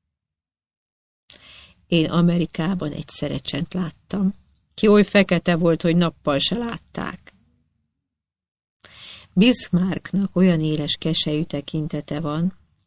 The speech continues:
hogy a három éves gyermekből kinézi unokája terveit.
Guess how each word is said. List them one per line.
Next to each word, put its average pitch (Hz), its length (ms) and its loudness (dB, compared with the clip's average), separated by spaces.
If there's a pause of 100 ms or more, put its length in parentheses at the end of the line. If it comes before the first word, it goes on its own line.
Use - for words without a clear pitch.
(680)
hogy 170 140 0
a 180 100 6
három 240 480 8
éves 185 400 8
gyermekből 185 1000 4
kinézi 185 760 4 (100)
unokája 165 760 4
terveit. 160 960 0